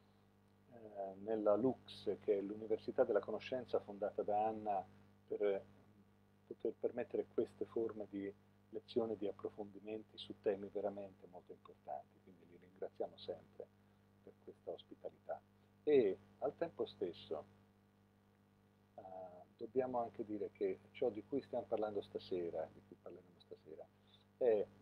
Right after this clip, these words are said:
l'insegnamento del Cerchio Firenze settantasette, eh, di cui noi stiamo leggendo la parte filosofica dall'inizio, proprio da, dalla,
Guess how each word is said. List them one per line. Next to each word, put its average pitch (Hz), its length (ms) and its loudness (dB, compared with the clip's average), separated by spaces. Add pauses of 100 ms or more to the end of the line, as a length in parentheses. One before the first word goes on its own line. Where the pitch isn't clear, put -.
l'insegnamento 143 560 -2
del 110 140 2
Cerchio - 300 -6
Firenze 104 340 -2
settantasette, - 1080 -2 (960)
eh, 127 480 8
di 135 120 -2
cui 165 180 2
noi 139 140 6
stiamo 117 340 6
leggendo 120 1040 6
la 117 160 0
parte - 360 6
filosofica 113 760 4
dall'inizio, 123 720 0
proprio - 320 -6
da, 87 180 -4
dalla, - 340 -10